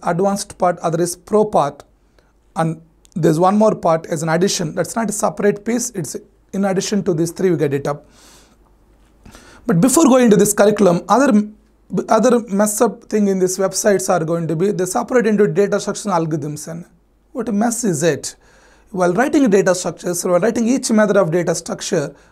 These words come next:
what is it necessary? Don't you need an algorithmic thinking? Without algorithmic thinking, without a patterns of thinking,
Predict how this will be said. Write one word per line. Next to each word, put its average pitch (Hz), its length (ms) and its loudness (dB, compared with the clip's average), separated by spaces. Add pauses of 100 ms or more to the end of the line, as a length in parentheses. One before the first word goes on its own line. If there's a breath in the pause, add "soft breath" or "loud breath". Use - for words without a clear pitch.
what 233 200 -2
is 220 140 4
it 214 140 2
necessary? 165 580 -2 (320)
Don't 214 220 4
you 226 60 4
need 220 180 6
an 233 80 4
algorithmic 202 560 2
thinking? 208 500 -4 (340 soft breath)
Without 254 300 0
algorithmic 202 540 4
thinking, 185 440 -2
without 208 300 0
a 208 40 2
patterns 214 520 -2
of 180 120 -8
thinking, 165 460 -8